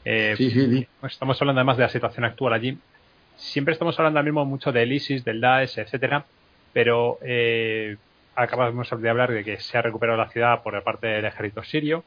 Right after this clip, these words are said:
Speaker 1: apoyo, por supuesto, inestimable de la Rusia de Putin, pero en las otras fuerzas, digamos, eh, o insurgencias que hay, o, digamos, los rebeldes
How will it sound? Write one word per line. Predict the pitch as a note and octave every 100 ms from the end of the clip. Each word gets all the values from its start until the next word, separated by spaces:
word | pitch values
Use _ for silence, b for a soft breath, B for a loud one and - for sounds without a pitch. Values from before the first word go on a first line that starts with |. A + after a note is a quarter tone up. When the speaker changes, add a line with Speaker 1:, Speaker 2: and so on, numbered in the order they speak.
| _ _ _ _
Speaker 1:
apoyo, | A#2 - G#2 G#2 G#2 G2+ G2 F#2+ F#2+
por | G#2
supuesto, | - A2 - G#2+
inestimable | G#2 - A2 A2+ G#2+ G2+ G2+ _ b b _ -
de | G#2 G#2 G#2
la | G#2+
Rusia | G#2+ C#3
de | C3+
Putin, | C#3 F3 F#3+ G3 b _ _ _ _ _ _ -
pero | C3+ C3 B2+
en |
las | B2
otras | D#3 E3+ -
fuerzas, | G3 F#3 F#3+
digamos, | E3+ D#3+ E3 -
eh, | D3+ C#3+ C#3 -
o | C#3
insurgencias | C3 B2 B2 B2 D3+ D3+ D#3 C#3 -
que | - A#2+
hay, | C#3 C#3 B2+
o, | A#2+ A#2 A#2 A2+
digamos, | A#2 C3 B2 C#3+
los | A#2+ A#2+
rebeldes | A#2+ A#2 B2+ C3+ B2+ B2 A#2+ A#2+